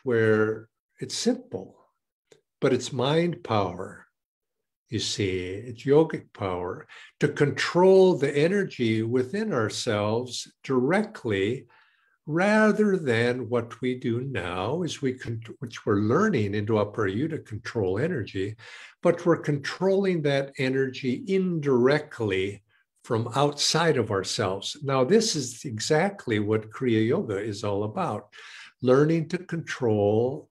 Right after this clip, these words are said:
our life force and learning to uplift our life force directly, not indirectly, which is through, indirect means would be, to remind you, would be through ceremony,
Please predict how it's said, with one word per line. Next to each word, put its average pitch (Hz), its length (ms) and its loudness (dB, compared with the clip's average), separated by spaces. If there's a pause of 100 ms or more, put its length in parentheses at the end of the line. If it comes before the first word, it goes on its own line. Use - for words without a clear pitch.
our 113 380 0 (100)
life 135 460 -2
force - 720 -4 (600)
and 120 200 2
learning 156 500 4
to 131 280 -2
uplift 143 800 0
our 127 160 4
life 110 360 0
force 110 680 -4 (460)
directly, 131 920 -2 (580)
not 190 240 -2
indirectly, 113 720 2
which 143 260 -2
is 104 200 -2
through, 120 500 4 (100)
indirect 117 580 2
means 107 360 -6
would 110 180 -2
be, 98 220 -2
to 101 200 -10
remind 92 380 -6
you, 123 160 2
would 113 160 0
be 110 180 2
through 107 220 -4
ceremony, 101 960 -2